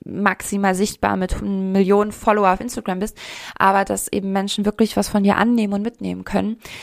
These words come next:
Ähm, da gab's eine Umfrage, die gemacht worden ist und da war so die, die, die Kernbotschaft der Befragten, was ein Idol ausmacht oder was ihr Idol ausmacht. Sie hat dann auch beschrieben, wer ihr I-,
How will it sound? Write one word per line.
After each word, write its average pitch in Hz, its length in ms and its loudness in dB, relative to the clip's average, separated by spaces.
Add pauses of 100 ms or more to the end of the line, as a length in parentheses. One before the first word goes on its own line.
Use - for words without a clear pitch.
(280)
Ähm, 196 260 0
da 196 100 2
gab's 226 260 0
eine - 80 -2
Umfrage, 190 680 2
die 190 140 -2
gemacht 185 320 0
worden 185 160 -2
ist 208 180 -2
und 196 240 -2 (960)
da 196 240 6
war 202 220 4
so 208 100 -4
die, 190 320 0 (600)
die, 202 180 2
die 214 220 0
Kernbotschaft 240 840 4
der 190 80 4
Befragten, 233 960 2 (240)
was 208 220 2
ein 202 140 0
Idol 202 440 6
ausmacht 247 480 2
oder 180 120 2
was 190 160 2
ihr 247 200 2
Idol 202 260 -2
ausmacht. 240 320 2
Sie 208 80 -2
hat 196 80 -2
dann 202 120 -2
auch 185 60 -2
beschrieben, 202 420 -2
wer 190 200 2
ihr 190 160 0
I-, 185 120 -4